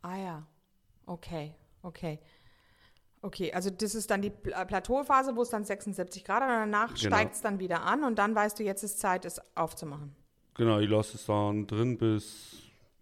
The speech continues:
Speaker 2: zum Schluss.
Speaker 1: Und der Schluss ist wann?
Speaker 2: Bei Pulled Pork, Pulled Beef bei fünfundneunzig Grad.
Speaker 1: Ah ja, okay, Kerntemperatur.
Speaker 2: Genau.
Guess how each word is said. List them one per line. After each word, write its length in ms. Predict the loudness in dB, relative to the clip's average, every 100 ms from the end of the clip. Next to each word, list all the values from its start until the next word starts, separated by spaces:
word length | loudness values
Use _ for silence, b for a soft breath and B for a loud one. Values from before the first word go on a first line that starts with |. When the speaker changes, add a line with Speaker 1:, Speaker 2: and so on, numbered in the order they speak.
| _ _
Speaker 2:
zum 180 | -6 -6
Schluss. 380 | -4 -8 -10 -18 _ _ _ _ _ _ _ _ _ _ _ -8
Speaker 1:
Und 140 | -2
der 100 | 0
Schluss 280 | 2 2 0
ist 140 | 0 2
wann? 160 | 2 0 -8 _ _ _ _ -8
Speaker 2:
Bei 480 | -4 -2 -2 -2 -2
Pulled 280 | 0 0 2
Pork, 300 | 4 4 4
Pulled 220 | -2 -2
Beef 240 | -2 -4 0
bei 460 | 2 4 2 0 -4 -12 _ _
fünfundneunzig 800 | -4 0 0 2 0 0 -4 -10
Grad. 340 | -2 2 2 0 B B B B B -10
Speaker 1:
Ah 200 | -6 -6
ja, 220 | -6 -10 -16 _ _ _ _ _ _ _ -12
okay, 360 | -10 -10 -14 -12
Kerntemperatur. 800 | -6 -6 -4 -8 -10 -10 -8 -10 -2
Speaker 2:
Genau. 280 | -2 0